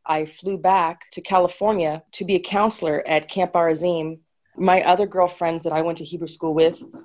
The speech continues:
one of them was at Texas Tech. She flew out. Um, another one from Oakland, she, she came down. We participated because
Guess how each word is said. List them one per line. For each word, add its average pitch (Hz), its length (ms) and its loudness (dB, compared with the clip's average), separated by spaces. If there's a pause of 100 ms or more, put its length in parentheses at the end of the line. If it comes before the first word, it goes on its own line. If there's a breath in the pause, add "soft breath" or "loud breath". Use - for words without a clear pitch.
(120)
one 165 180 4
of 160 100 0
them 165 140 -2
was 160 160 0
at - 100 -4
Texas - 400 -6
Tech. 170 240 -2
She - 240 -4
flew 175 320 2
out. 170 320 6 (380)
Um, 156 180 0
another 160 380 0
one 165 280 -2
from 151 440 -4 (240)
Oakland, 165 460 0
she, 170 340 -6
she - 240 -8
came 170 320 -2
down. 160 380 2 (420 soft breath)
We 202 180 -2
participated 202 720 2 (200)
because 185 420 0